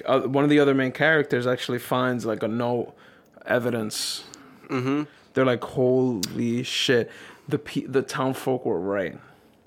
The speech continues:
Speaker 1: And they had to
Speaker 2: Exactly,
Speaker 1: take
Speaker 2: or, like,
Speaker 1: matters into their own hand,
Speaker 2: he
Speaker 1: which, which I think is what happens in the reboot, but there was a problem in that movie.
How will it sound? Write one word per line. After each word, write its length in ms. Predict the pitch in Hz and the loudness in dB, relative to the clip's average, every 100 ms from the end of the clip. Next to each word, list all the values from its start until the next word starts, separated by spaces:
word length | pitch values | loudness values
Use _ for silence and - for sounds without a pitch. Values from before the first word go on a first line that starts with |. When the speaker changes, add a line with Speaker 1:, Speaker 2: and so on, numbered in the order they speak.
| _ - - _ - - _ - | _ -20 -20 _ -20 -20 _ -4
Speaker 1:
And 100 | 139 | 2
they 60 | 139 | 4
had 180 | 143 139 | 4 4
to 60 | |
Speaker 2:
Exactly, 20 | 127 | 4
Speaker 1:
take 60 | 131 | 6
Speaker 2:
or, 80 | |
like, 40 | 131 | 6
Speaker 1:
matters 160 | 127 123 | 4 0
into 160 | 127 | -2
their 120 | 123 127 | 0 0
own 160 | 123 | 0
hand, 160 | 123 117 - | -2 -4 -2
Speaker 2:
he 140 | 143 | 4
Speaker 1:
which, 180 | 180 185 | 4 6
which 180 | 190 208 | 4 4
I 60 | |
think 240 | 185 233 226 | 4 4 4
is 140 | 185 | 4
what 140 | 165 156 | 4 4
happens 380 | 156 156 160 | 4 2 4
in 80 | 170 | 4
the 60 | 160 | 4
reboot, 560 | 170 160 175 165 135 | 2 4 2 2 2
but 300 | 135 135 - - _ 151 | 4 2 2 -16 _ 2
there 180 | 143 | 4
was 180 | 147 143 | 6 6
a 60 | 127 | 2
problem 720 | - - 127 123 117 113 107 | 0 2 6 6 4 0 -2
in 80 | 107 | -4
that 160 | 95 | -4
movie. 400 | 90 95 - - | -2 -2 -4 -8